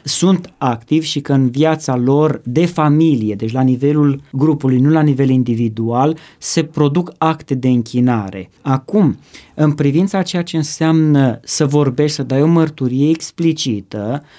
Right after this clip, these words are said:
aici cred că trebuie să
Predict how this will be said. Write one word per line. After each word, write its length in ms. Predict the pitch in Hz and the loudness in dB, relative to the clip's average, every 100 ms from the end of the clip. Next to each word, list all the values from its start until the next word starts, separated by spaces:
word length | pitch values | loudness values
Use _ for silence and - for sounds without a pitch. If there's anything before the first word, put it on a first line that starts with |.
| - _ | -20 _
aici 540 | 147 147 196 214 - - _ | 0 2 2 -2 -8 -12 _
cred 280 | - 185 208 | -2 -2 -2
că 100 | 196 | -4
trebuie 440 | 190 180 170 175 | -4 -6 -4 -6
să 540 | 175 - 165 156 143 | -6 -4 -2 -2 -4